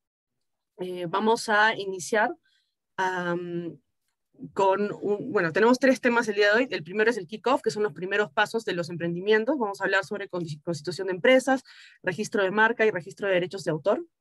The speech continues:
Eh, luego vamos a hablar acerca de los no negociables en el entorno digital, que son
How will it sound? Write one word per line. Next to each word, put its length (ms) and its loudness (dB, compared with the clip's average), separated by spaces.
Eh, 240 -2
luego 220 6
vamos 260 4
a 20 -4
hablar 240 2
acerca 400 0
de 140 4
los 240 -4
no 120 0
negociables 640 0
en 120 -8
el 100 -4
entorno 340 -4
digital, 480 0
que 120 -10
son 320 -4